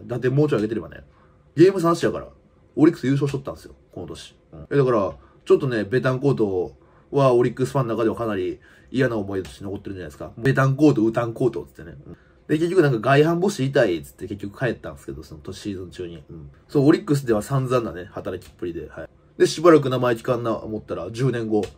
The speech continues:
うん。あの、逮捕。はい。オリックス、あの、檻の方のオリックス。はい。オリックスに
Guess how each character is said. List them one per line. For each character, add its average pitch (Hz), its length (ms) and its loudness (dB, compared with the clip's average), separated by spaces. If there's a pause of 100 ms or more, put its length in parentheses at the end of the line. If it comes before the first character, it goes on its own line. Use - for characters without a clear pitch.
(220)
う 110 80 -8
ん。 80 120 -10 (640)
あ 101 120 -6
の、 85 80 -8
逮 - 180 -6
捕。 - 100 -20 (340)
は 85 120 -10
い。 69 80 -16 (840)
オ 113 100 0
リ 113 80 0
ッ - 40 -14
ク 107 120 -10
ス、 76 260 -12 (260)
あ 87 100 -14
の、 85 180 -14 (640)
檻 113 180 0
の 113 60 -4
方 120 160 -2
の - 200 -14
オ 95 40 -10
リ - 80 -10
ッ - 40 -20
ク - 80 -16
ス。 - 140 -20 (160)
は - 100 -12
い。 - 80 -18 (540)
オ 117 80 0
リ 120 80 0
ッ 113 60 -10
ク - 100 -18
ス 104 100 -16
に 85 220 -16